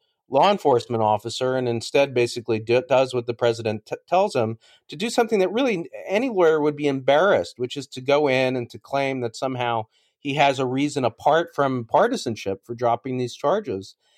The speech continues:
And what this report is really saying is, no, it's exactly what it looks like, that all we have here is a Justice Department that's doing the bidding of a president and doing basically a political favor for him. And what makes it so outrageous, John, and you,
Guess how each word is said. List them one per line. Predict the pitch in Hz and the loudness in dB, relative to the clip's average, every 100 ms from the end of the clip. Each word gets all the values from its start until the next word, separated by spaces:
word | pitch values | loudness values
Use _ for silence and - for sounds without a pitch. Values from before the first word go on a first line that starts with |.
| _ - | _ -6
And | 131 | 0
what | 175 | 0
this | 247 226 | 0 -2
report | 175 - 202 196 | -4 0 0 2
is | 160 151 | -2 -2
really | 151 143 | 0 0
saying | 143 180 254 269 151 | 0 0 2 2 0
is, | 135 123 | -2 -8
no, | 160 254 160 | -4 2 2
it's | 123 135 | 2 -4
exactly | 123 123 165 180 - 170 | -6 2 2 2 -2 -2
what | 147 143 | 0 0
it | 139 | 0
looks | 135 - - | -4 -10 -2
like, | 107 98 - _ _ _ - | 0 0 -6 _ _ _ -2
that | 117 | 0
all | - 147 180 | 2 0 2
we | 220 | 0
have | 175 160 147 | 2 2 2
here | 135 135 131 127 | -2 -2 0 0
is | 123 120 | 0 -2
a | |
Justice | 117 131 131 135 | 0 0 -2 -6
Department | - - 127 104 120 | -6 2 2 2 -2
that's | 110 - | -4 -2
doing | 131 139 | -2 0
the | 131 | 0
bidding | 120 120 117 | 2 2 2
of | 113 | 2
a | 120 | 0
president | - 113 110 117 120 | 2 0 2 0 0
and | 110 | 0
doing | 113 131 135 127 87 | 0 2 0 -4 -4
basically | 139 143 143 156 147 | -4 -4 -2 2 2
a | |
political | 147 147 143 147 143 | 2 -2 -2 -6 -2
favor | 156 233 247 | 0 0 -4
for | - 113 113 | -2 0 0
him. | 123 - - - | -2 -12 -20 -8
And | 180 | 0
what | 226 | 2
makes | 233 311 - | 2 0 -2
it | - | -2
so | - 196 | 2 4
outrageous, | 156 135 165 185 165 | 4 4 2 2 -2
John, | 156 143 135 | 0 0 0
and | |
you, | 135 | -2